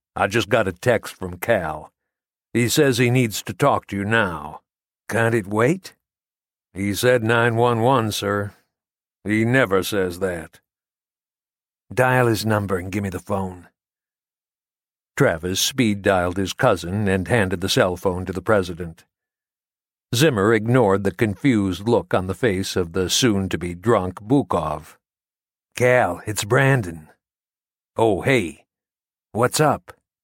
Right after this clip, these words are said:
We're kind of in the middle of something right now." "Yeah, sorry. I just thought that you should know.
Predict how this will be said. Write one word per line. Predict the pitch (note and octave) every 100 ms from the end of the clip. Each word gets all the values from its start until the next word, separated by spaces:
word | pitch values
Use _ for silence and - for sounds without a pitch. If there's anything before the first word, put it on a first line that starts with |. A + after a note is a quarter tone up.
| _ _ _ -
We're | F#2+ G2 F#2+
kind | - B2 A2
of | G#2+
in | G#2
the |
middle | A2 C#3+ A2
of | G2+
something | - G2+ F#2+ G2+
right | G#2 G2
now." | G2+ G2 F2+ F#2 _ _ _ _ _ _ _ -
"Yeah, | A2+ G2 E2
sorry. | - B2+ F#2+ E2 E2+ _ _ _ _ _ _ E2
I | F2+
just | F2+ G#2 -
thought | B2+ G#2+
that | G#2+
you | G#2
should | - A2
know. | A#2 G#2+ E2 E2+